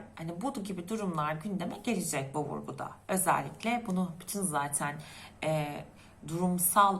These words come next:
olarak gördüğünüz olaylar da bundan ibaret. Ama biz ne yapıyoruz? E, şimdi asıl benim döngüme geliyoruz. Yani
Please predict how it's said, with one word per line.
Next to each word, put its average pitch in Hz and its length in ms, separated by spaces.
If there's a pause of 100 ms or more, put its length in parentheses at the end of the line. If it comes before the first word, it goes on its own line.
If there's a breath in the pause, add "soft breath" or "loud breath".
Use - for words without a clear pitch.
olarak 143 500
gördüğünüz 165 640
olaylar 156 560
da 208 120
bundan 170 260
ibaret. 143 720
Ama 190 260
biz 190 200
ne 160 60
yapıyoruz? 156 800 (400 loud breath)
E, 160 200
şimdi 175 460
asıl 165 380
benim 165 420
döngüme 165 640
geliyoruz. 156 640
Yani 170 460